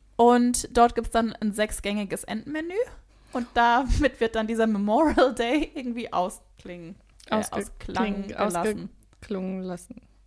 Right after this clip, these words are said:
Speaker 2: Was?
Speaker 1: <laughs> Was? Ausklingen gelassen.
Speaker 2: Ja.
Speaker 1: Ja.
Speaker 2: Deutsch ist nicht einfach.
Speaker 1: Nein. Aber ja, ist irgendwie lustig, aus was man alles irgendwie eine Veranstaltung <laughs> machen kann.
Speaker 2: Ja.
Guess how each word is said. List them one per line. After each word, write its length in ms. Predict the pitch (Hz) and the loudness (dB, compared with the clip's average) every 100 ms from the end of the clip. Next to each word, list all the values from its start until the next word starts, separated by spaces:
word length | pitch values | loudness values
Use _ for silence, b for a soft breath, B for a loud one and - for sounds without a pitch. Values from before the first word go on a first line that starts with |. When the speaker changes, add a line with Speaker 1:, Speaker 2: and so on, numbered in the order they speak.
| _ _ - | _ _ -4
Speaker 2:
Was? 280 | 202 269 | 2 10
Speaker 1:
<laughs> 340 | - 359 - - | 12 12 8 2
Was? 720 | 349 320 - 453 - - - B B B - - | 0 0 -2 -2 -2 -10 -18 B B B -18 -12
Ausklingen 1000 | 190 208 247 - - - - 202 214 247 | -8 -6 -6 -8 -12 -14 -10 -6 -2 -2
gelassen. 580 | 294 262 196 - 170 190 | 0 0 0 -4 -12 -6
Speaker 2:
Ja. 300 | 247 214 - - _ _ _ _ B B | -4 -4 -8 -16 _ _ _ _ B B
Speaker 1:
Ja. 100 | 170 B B _ | -10 B B _
Speaker 2:
Deutsch 380 | 202 214 240 - | 0 2 2 0
ist 200 | 233 - | -2 2
nicht 340 | 247 254 - | 2 2 -4
einfach. 580 | 233 226 - - - - - | -2 -2 -2 -8 -10 -14 -12
Speaker 1:
Nein. 300 | 185 165 - - _ _ - B B _ | -10 -10 -12 -20 _ _ -20 B B _
Aber 200 | - 247 320 | 4 4 6
ja, 260 | 165 143 - - - - | 2 -2 -10 -20 -18 -14
ist 200 | 240 - | -12 -10
irgendwie 500 | 254 269 277 269 294 - | -8 -6 -6 -8 -8 -8
lustig, 400 | - 196 - 180 | -6 -6 -8 -10
aus 140 | 175 208 | -8 -6
was 140 | 208 | -4
man 140 | 247 | -4
alles 500 | - 202 233 294 - - | -4 -4 -4 -6 -10 -14
irgendwie 240 | 262 277 | -10 -6
eine 100 | 277 | -4
Veranstaltung 520 | 294 190 208 143 180 226 | -2 -2 -4 -6 -4 -2
<laughs> 60 | - | -2
machen 240 | - - | -4 -10
kann. 200 | - 240 | 0 0
Speaker 2:
Ja. 200 | 240 240 | 2 -2